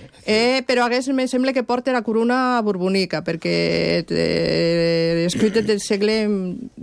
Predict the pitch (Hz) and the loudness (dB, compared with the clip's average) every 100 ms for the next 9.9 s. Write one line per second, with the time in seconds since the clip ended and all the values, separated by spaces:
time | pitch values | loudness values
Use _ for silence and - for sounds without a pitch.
0 | - - 170 175 190 180 165 185 185 208 | -6 0 2 2 2 2 0 -2 -2 -2
1 | 185 214 196 - 180 170 - - - 214 | 0 0 0 -2 -4 -4 -6 -4 0 2
2 | 269 214 202 185 110 - 98 101 98 92 | 2 2 2 2 0 2 2 2 2 -2
3 | 101 90 85 101 107 110 107 127 117 110 | -4 -6 -4 -2 0 2 4 4 2 -2
4 | 117 101 104 - 101 101 95 - 104 110 | -6 -6 -6 -4 -2 0 -2 -2 -4 -4
5 | 101 113 104 104 113 101 104 98 101 110 | -2 0 0 2 2 2 0 -2 2 2
6 | 110 107 98 95 98 107 113 110 107 113 | 2 0 0 0 0 0 2 2 4 2
7 | 107 98 92 95 101 104 98 101 107 113 | 0 -4 -4 -4 -2 0 2 2 2 2
8 | 120 98 92 90 98 113 117 127 120 110 | 2 2 0 0 0 0 0 0 0 0
9 | 175 92 80 120 98 185 175 - 175 | 0 -2 -2 0 0 -2 -4 -4 -6